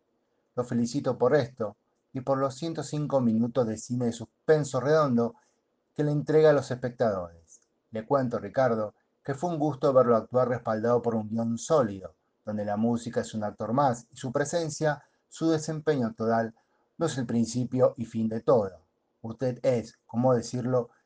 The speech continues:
la frutilla del postre de una historia bien filmada, entretenida,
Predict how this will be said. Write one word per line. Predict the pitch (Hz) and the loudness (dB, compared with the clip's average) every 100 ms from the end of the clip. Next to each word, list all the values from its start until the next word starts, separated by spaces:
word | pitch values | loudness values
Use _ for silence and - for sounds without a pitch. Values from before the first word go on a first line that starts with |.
| _ | _
la | 147 | -2
frutilla | 151 156 156 156 147 | 0 -4 -6 0 0
del | 123 | 4
postre | 135 135 131 127 | 4 4 2 -2
de | |
una | 120 | -2
historia | 110 131 131 131 | -2 -2 0 2
bien | 117 127 123 | 0 -2 -4
filmada, | 127 131 107 87 87 - _ _ | -6 -4 -4 -4 -10 -12 _ _
entretenida, | 110 107 104 104 110 120 113 90 85 | -12 -10 -8 -4 0 0 0 -4 -10